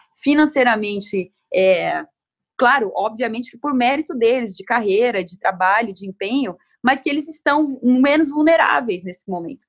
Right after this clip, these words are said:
Então, as, os patrocínios das grandes marcas foram para esses artistas.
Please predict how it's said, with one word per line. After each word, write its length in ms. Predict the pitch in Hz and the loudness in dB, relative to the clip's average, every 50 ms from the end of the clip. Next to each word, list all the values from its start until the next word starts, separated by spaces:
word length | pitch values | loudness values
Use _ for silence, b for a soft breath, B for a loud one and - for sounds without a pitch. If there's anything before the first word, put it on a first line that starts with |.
| b b b b b b | b b b b b b
Então, 360 | 220 202 - 277 311 339 320 | -4 0 2 4 4 6 4
as, 140 | 277 262 - | 4 2 0
os 180 | 214 247 240 | -2 -2 0
patrocínios 680 | - 226 226 - 220 208 202 - - 269 320 311 277 240 | 0 0 0 0 -2 -4 -4 -2 0 2 4 4 2 2
das 180 | 196 202 202 190 | 2 0 0 2
grandes 300 | 202 196 196 190 175 - | 0 0 0 -2 -4 -2
marcas 420 | 196 208 254 302 302 - 226 - | 0 0 0 0 0 -4 -6 -4
foram 240 | - 240 240 262 269 | 0 0 2 2 2
para 220 | 269 269 262 269 | 4 2 2 2
esses 400 | 262 247 240 285 - - 294 262 | 2 2 0 0 -2 -4 -4 -2
artistas. 720 | 285 277 269 - - 269 277 277 - - - 160 - - | -2 -2 -2 -4 -6 -4 -4 -4 -6 -8 -10 -10 -10 -12